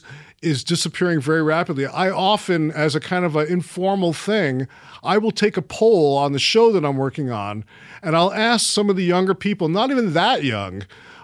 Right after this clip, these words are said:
but I'll ask them about Jack Benny or Bob Hope or George Burns,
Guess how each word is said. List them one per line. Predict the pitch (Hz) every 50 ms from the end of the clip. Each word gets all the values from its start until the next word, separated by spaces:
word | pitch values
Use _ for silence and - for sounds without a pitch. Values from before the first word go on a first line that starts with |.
| - _
but | 202 214
I'll | 220 214 226
ask | 220 214 240 226 -
them | 277
about | 233 175 190 160 143
Jack | - - 170 165 147 -
Benny | - 170 165 165 151 135 123 120
or | 131 - 165 156 156
Bob | 143 117 156 156 170 165 151
Hope | 147 139 160 165 151 123 - - - - _ - - - - - - -
or | 175 170 160
George | 139 - 160 165 180 180 165 -
Burns, | - 170 180 175 165 143 135 147 135